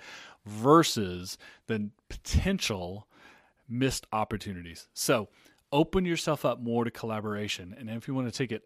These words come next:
another couple of steps further into the depths of what a, a great collaboration looks like is, collaboration should include a few different factors. Some people that are, or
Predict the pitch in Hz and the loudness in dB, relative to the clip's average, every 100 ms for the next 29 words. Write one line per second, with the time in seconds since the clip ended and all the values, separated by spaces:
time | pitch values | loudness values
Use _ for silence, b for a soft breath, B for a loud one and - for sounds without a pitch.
0 | - 107 113 131 139 - - 131 120 - | -12 -6 -2 0 0 0 -4 -2 -4 -2
1 | 120 - - 127 123 110 107 104 113 104 | -4 -4 -2 2 2 2 -2 -6 -6 -6
2 | 92 110 101 - 107 101 110 101 - - | -2 -2 -2 -4 -6 -2 -4 -4 -14 -20
3 | 101 - 110 117 127 - 117 110 107 104 | -12 -6 -2 -2 -2 -4 -6 -4 -4 -6
4 | - 107 135 - 95 95 92 92 - B | -6 -8 -8 -8 -8 -8 -12 -12 -16 B
5 | B B B B B - - 135 135 147 | B B B B B -16 -4 4 6 6
6 | 143 - 123 - 117 110 - 143 127 - | 2 2 -4 -2 -2 -2 -2 0 0 -2
7 | - 196 139 104 101 104 - 92 B B | -2 0 0 -4 -6 -8 -6 -10 B B
8 | B - - 127 135 - - 165 156 143 | B -2 2 2 2 -2 0 2 0 4
9 | 127 123 127 113 107 104 120 110 104 | 4 4 0 -2 -2 -4 -6 -6 -6